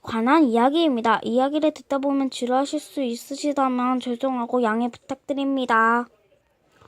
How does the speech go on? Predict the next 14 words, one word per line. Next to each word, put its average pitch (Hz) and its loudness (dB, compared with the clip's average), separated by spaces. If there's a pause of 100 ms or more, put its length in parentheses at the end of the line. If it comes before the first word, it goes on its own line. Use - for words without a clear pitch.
(120)
먼저 285 6
악플에 415 2
관한 285 4
이야기인데, 269 2 (300)
음, 349 6 (140)
악플은 359 2
그전에 269 0
제가 247 -4
진짜 - -8
슬퍼서 254 -2
슬픈 330 -2
영상을 240 -2
올리기도 247 -2
했어요. 233 0